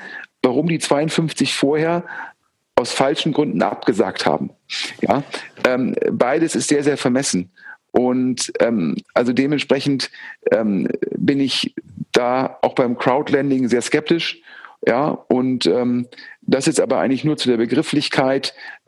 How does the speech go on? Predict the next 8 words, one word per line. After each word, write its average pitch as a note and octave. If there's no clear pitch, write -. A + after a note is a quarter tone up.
äh, -
was -
es -
da B2+
für C3
verschiedene B2
Plattformen E3
gibt. E3+